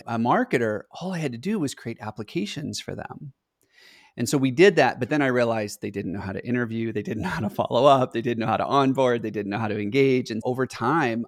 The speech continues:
I just started implementing new processes that I had learned at my time at corporate, things that I had learned by reading books. I love to read and learn new things.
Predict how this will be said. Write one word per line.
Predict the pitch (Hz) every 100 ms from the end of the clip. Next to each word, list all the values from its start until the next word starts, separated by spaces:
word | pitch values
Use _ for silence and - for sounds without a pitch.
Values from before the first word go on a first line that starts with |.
| -
I | 101 110
just | 110 113
started | - 110 101
implementing | 117 - 127 113 107 104
new | 107 127
processes | - 107 - 110 - 110
that | 110
I | 107
had | 104
learned | 107 104 107
at | 123
my | 101
time | - 98 98
at |
corporate, | - 123 - 180 196 _ _ - _ -
things | 120
that | 113
I | 113
had | 107
learned | 113 117
by | 104
reading | 101 101 101 98
books. | 131 175 - - - -
I | 104
love | 101 107 107
to | 107 107
read | 107 117 139 -
and | 104 101
learn | 104 110
new | 110 110
things. | - 107 151 185